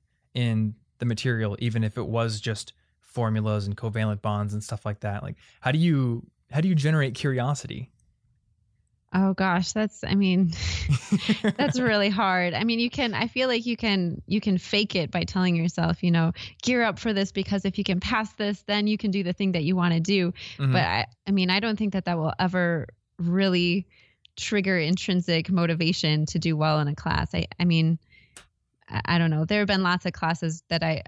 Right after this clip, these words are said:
Speaker 2: I, I don't care about, and I, <laughs> I put the time and effort into them, but I, I never put extra time into those, because no matter what I try to do to trick myself, you're not gonna, you know, you're not gonna get yourself to be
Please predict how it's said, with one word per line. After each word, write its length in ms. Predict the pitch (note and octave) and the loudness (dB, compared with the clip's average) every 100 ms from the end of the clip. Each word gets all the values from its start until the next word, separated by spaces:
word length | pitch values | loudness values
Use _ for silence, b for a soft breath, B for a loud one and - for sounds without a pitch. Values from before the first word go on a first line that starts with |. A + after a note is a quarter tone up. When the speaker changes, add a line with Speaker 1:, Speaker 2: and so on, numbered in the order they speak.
| - E3+ | -6 -4
Speaker 2:
I, 100 | D#3+ - - | -4 -6 -6
I 40 | D3+ | -2
don't 240 | E3 E3 | 0 -2
care 240 | - D#3 D3+ | -2 0 2
about, 440 | D3 D3 C#3+ - - | 2 0 0 -6 -2
and 380 | D#3 D3 D3+ E3+ - - - | 2 4 2 0 -6 -10 0
I, 420 | D3+ D3+ D#3+ E3+ | 2 2 0 -2
<laughs> 40 | B B B B _ _ B B B - | B B B B _ _ B B B -2
I 220 | F3 D3+ - - - | 0 0 -4 -14 -8
put 200 | - G#3 | -4 -2
the 100 | - | -2
time 240 | G#3 F#3+ | 2 2
and 100 | F3 | 4
effort 280 | E3 F#3 D#3+ | 0 0 -2
into 260 | D#3+ F3+ F3+ | -2 0 -2
them, 220 | E3 D#3+ | -2 -2
but 160 | E3 E3 | 0 -2
I, 100 | - | 0
I 160 | E3 F3 | -2 0
never 260 | F3 F3 | 0 -2
put 160 | - - | -2 -2
extra 320 | E3+ - D#3 | -2 -4 -10
time 240 | - D3+ D3+ | -4 -2 -2
into 180 | E3 | -2
those, 300 | D3+ D3+ D#3 | -2 0 -2
because 640 | - D3 D#3+ D#3 - - _ | -4 -4 -2 -2 -4 -16 _
no 160 | F3+ F3 | 0 2
matter 340 | F3+ F3+ E3+ | 2 2 2
what 160 | E3+ F3 | 2 0
I 80 | E3+ | -2
try 180 | - E3 | 0 -2
to 100 | D#3 | 0
do 100 | D#3+ | -4
to 100 | D#3+ | -4
trick 220 | - E3 | -6 -4
myself, 380 | D#3 D#3 D#3 D3+ | -2 -2 -2 -2
you're 120 | D#3+ | -2
not 160 | D#3 D#3+ | -2 0
gonna, 340 | D#3+ D3+ D3+ b b b b _ | 2 2 0 b b b b _
you 80 | E3 | 2
know, 60 | D3 | 4
you're 140 | D3+ | 4
not 160 | D#3 - | 4 4
gonna 300 | D#3 D3+ C#3 D#3+ - | 4 4 2 -4 -4
get 160 | F3 - | -4 0
yourself 400 | D#3+ D3+ D#3 - | -2 0 0 0
to 120 | E3 | -4
be 380 | D3+ D3 D#3 | 0 0 0